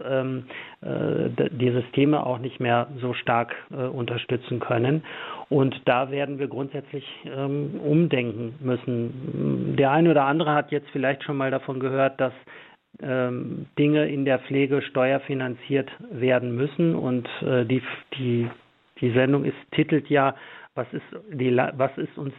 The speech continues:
die Langzeitpflege der Senioren wert? Und dahinter steckt eigentlich die Frage, wir müssen uns grundständig in der Gesellschaft darüber Gedanken machen, was ist uns Pflege wert?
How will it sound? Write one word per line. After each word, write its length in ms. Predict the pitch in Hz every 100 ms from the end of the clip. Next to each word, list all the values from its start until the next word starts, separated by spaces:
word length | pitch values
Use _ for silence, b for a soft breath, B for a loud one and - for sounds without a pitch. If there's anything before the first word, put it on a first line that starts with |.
| -
die 60 |
Langzeitpflege 1120 | 120 127 147 - 131 123 - 131 127 131 131 - _ -
der 180 | 135 123
Senioren 540 | 127 127 127 123 113
wert? 300 | 123 143 -
Und 180 | 135 127 B B B -
dahinter 460 | 131 135 196 185
steckt 340 | - 165 160 -
eigentlich 460 | 127 139 - 120
die 100 | -
Frage, 540 | 135 - 120 131 156 139
wir 120 | 139
müssen 280 | 139 143 151
uns 240 | 143 127
grundständig 760 | 131 165 185 - 165 170 156 156
in 120 | 139
der 140 | 131
Gesellschaft 560 | 127 117 127 135 143 -
darüber 340 | 139 127 135
Gedanken 600 | 123 120 127 143 147 156 143 B B B
machen, 560 | 143 139 160 151 147 139
was 180 | 131 147
ist 180 | 127
uns 180 | 135 120 -
Pflege 440 | 131 123 151 185 151
wert? 320 | 151 151